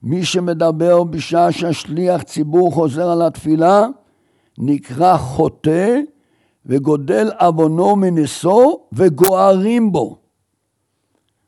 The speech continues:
מאזינים יקרים, עד כמה שאני יודע, אני לא זוכר על שום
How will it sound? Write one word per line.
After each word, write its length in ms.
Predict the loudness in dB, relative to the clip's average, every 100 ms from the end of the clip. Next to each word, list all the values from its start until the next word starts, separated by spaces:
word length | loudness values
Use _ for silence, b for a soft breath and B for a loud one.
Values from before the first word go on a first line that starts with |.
| _ _ _ _ -6
מאזינים 640 | -2 0 0 -2 0 0
יקרים, 520 | 0 0 -2 0 0
עד 140 | 0 -2
כמה 400 | -2 2 2 2
שאני 300 | 0 -4 -2
יודע, 560 | -2 -2 0 2 4 2 -2 b b b
אני 180 | -2 0
לא 180 | 2 0
זוכר 480 | -2 -4 2 4 4
על 180 | 2
שום 520 | -2 -6 -2 0 0